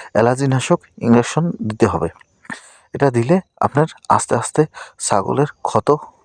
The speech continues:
ভালো হয়ে যাবে এবং খুশকিও কমে যাবে এবং ক্ষত স্থানে হলুদ বা নিটোনিক্স পাউডার লাগাতে হবে। এর সাথে সাথে আপনারা যদি বেশি ক্ষতর পরিমাণ বেশি হয়ে থাকে এবং ছাগলের চামড়া থেকে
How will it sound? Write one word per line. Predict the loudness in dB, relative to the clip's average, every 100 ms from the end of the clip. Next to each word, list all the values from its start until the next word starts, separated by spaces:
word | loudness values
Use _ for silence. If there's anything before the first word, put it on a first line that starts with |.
| _ -20 -20 _
ভালো | 0 2
হয়ে | 2 2
যাবে | 2 0
এবং | -2 -4 -4
খুশকিও | -4 -4 2 2 2
কমে | 0 2
যাবে | 2 0 -4 -10 -16 -6 2
এবং | 2 2
ক্ষত | 0 0 0
স্থানে | 0 0 0 -2 _ _ _ -2
হলুদ | 2 4 4
বা | 2 0 0 -2
নিটোনিক্স | 0 2 2 2 0
পাউডার | 0 2 2 0 -4 -20 -6
লাগাতে | 0 2 2 2 0 -2
হবে। | -18 -2 0 0 -4 -10 _ _ _ _ _ _ 2
এর | 2
সাথে | 2 -2 0
সাথে | 0 0 0
আপনারা | 0 0 2 0 -2 _ -20 -20 0
যদি | 2 4
বেশি | 4 2 0
ক্ষতর | 0 2 2 2
পরিমাণ | 2 2 4
বেশি | 2 4 4
হয়ে | 4
থাকে | 4 2
এবং | 2 0 -4
ছাগলের | -2 0 2 0 -2 -10 -16 -8 -2
চামড়া | 0 2
থেকে | 0 0